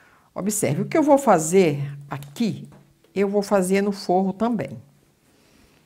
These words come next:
A mesma coisa que eu vou explicar pra vocês. O que nós vamos fazer agora? Observem aqui. Tô com as duas partes principal aqui, né?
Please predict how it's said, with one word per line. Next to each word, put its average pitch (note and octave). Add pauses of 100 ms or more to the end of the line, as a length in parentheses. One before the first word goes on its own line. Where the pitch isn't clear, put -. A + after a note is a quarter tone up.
(140)
A -
mesma A3
coisa G3
que G3
eu F#3
vou F3+
explicar F3+
pra F3
vocês. -
O -
que G#3+
nós A3
vamos F#3+
fazer D#3 (120)
agora? C#3+ (1500)
Observem E3
aqui. - (1120)
Tô F3+
com F3
as E3
duas A#3+
partes F3
principal D#3 (1040)
aqui, D#3+ (1300)
né? D#3